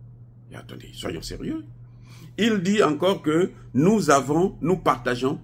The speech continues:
les mêmes défis. Oh ! <laughs> C'est-à-dire que, c'est-à-dire que il se moque de vous. Pas de moi, hein, parce que moi, j'ai compris ça.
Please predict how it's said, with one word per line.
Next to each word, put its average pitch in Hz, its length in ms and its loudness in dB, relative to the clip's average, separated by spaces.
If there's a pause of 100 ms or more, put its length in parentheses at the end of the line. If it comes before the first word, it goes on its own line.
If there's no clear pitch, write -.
les 147 100 4
mêmes 135 240 -2
défis. - 440 -8 (160)
Oh ! 262 680 -4 (1500)
<laughs> 156 60 -6 (720)
C'est-à-dire 175 260 -8
que, - 180 -12 (760)
c'est-à-dire 180 280 0
que 147 180 0 (600)
il 247 140 10
se 170 120 0
moque 151 360 0
de 110 80 -2
vous. 107 280 -2 (680)
Pas 214 120 4
de 165 100 0
moi, 151 220 2
hein, 107 140 -10
parce 123 160 -8
que 180 60 -4
moi, 208 100 0
j'ai 151 160 -2
compris 110 320 -6
ça. - 200 -12